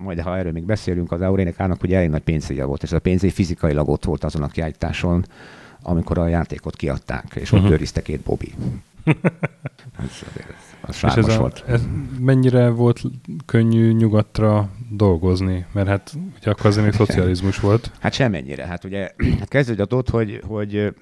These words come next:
Speaker 1: hát ugye nem lehetett utazgatni csak úgy.
Speaker 2: Mhm.
Speaker 1: Tehát volt olyan, hogy akkor azt mondta Robi, hogy most mit tudom én, hétvégén gyere ki, mert itt most valami helyzet van. Hát most ez a hétvégén gyere ki mondat, ez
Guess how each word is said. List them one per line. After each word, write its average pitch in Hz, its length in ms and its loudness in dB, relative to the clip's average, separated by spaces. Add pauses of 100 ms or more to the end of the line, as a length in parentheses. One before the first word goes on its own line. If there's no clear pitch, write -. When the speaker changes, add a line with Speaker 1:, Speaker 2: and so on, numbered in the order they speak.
(120)
Speaker 1:
hát 98 100 -6
ugye 107 100 0
nem 110 80 4
lehetett 92 260 2
utazgatni 78 480 -4
csak - 240 -4
úgy. - 140 -8
Speaker 2:
Mhm. - 40 6
Speaker 1:
Tehát 101 200 6
volt 87 280 -2
olyan, 104 200 4
hogy 95 140 6
akkor 90 280 0 (100)
azt - 180 -14
mondta 76 220 -6
Robi, 90 180 0
hogy 82 100 2
most 78 200 -6 (260)
mit - 180 -16
tudom 65 200 -8
én, 80 60 -2
hétvégén 76 380 0
gyere 73 180 0
ki, - 180 2
mert 87 160 4
itt 76 120 -4
most 69 140 -10
valami 64 280 -4
helyzet 65 380 -4
van. 62 180 -10
Hát 78 160 -8
most 73 160 -10
ez 73 60 -4
a 71 40 -2
hétvégén 76 420 0
gyere 82 180 2
ki 78 140 -4
mondat, 87 400 4
ez 76 200 0